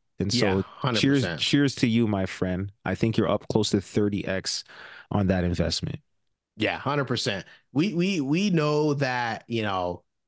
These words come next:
Speaker 2: the likes of LeBron James, billionaire,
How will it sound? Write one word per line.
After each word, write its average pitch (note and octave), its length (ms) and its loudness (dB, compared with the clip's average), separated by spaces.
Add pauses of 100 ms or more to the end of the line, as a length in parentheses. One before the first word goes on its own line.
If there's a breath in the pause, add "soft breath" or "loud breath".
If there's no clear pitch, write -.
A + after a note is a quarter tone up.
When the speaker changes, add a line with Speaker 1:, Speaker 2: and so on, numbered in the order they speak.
(120)
Speaker 2:
the A2 140 0
likes A#2+ 360 0
of A2 200 0
LeBron G#2+ 500 0
James, G#2+ 580 -2 (220)
billionaire, A2+ 720 2